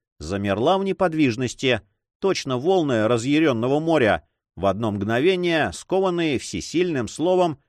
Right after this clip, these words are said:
разгневанного Нептуна. Воцарила мертвая тишина. Монбар встал, любезно раскланялся и произнес длинную речь. Повторять ее здесь нет необходимости. Заметим только,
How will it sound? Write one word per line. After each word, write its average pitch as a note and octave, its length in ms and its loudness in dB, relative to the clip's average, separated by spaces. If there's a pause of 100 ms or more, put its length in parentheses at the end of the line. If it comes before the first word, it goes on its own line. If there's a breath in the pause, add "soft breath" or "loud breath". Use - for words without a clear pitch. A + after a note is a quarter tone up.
(160)
разгневанного C3 960 0
Нептуна. A2+ 760 -4 (360)
Воцарила F3 840 2
мертвая F#2+ 500 0
тишина. F#2 580 -2 (600)
Монбар E3 440 2
встал, G3+ 440 0 (340)
любезно A2 520 0
раскланялся G3 840 0 (300)
и A#3 100 -6
произнес C3+ 720 0
длинную G2+ 580 0
речь. G2+ 320 0 (520)
Повторять F#3 560 0
ее E3 300 2
здесь C#3 360 0
нет E3+ 220 -2
необходимости. C#3 920 -2 (220)
Заметим A#2 540 0
только, E3 480 0